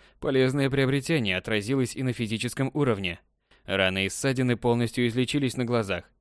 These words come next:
Очень вовремя. Тем более, что рассечение на бедре уже покрылось белесой пленкой гноя. Ну, хоть не помру от сепсиса. Круто че.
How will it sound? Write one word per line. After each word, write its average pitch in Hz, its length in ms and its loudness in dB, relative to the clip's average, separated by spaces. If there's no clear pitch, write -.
Очень 135 320 0
вовремя. 101 480 0
Тем 98 220 -4
более, 143 320 4
что 135 260 2
рассечение 120 640 0
на 113 140 0
бедре 120 360 0
уже 101 240 -2
покрылось 113 460 0
белесой 117 460 0
пленкой 113 400 -2
гноя. 110 420 -2
Ну, 101 240 -2
хоть 165 260 0
не 156 100 0
помру 127 320 2
от 139 140 2
сепсиса. 110 600 -2
Круто 127 320 -2
че. 98 240 -4